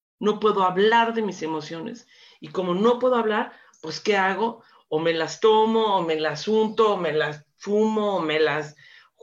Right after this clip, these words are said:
me enclocho en el, este, en los aparatos, o compro, o corro, o hago deporte. O sea, eso, todo aquello. ¿Cuándo es adicción?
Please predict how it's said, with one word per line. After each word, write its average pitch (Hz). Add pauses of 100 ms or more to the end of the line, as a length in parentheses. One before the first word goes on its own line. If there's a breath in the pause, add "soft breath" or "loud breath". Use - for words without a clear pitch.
(180)
me 170
enclocho 196
en 175
el, 147 (140)
este, 131
en -
los -
aparatos, 202 (260 loud breath)
o 160
compro, 214 (280 loud breath)
o 160
corro, 202
o 160
hago 175
deporte. 196
O 165
sea, -
eso, 254 (680)
todo 311
aquello. 214 (1080 soft breath)
¿Cuándo 262
es 262
adicción? 226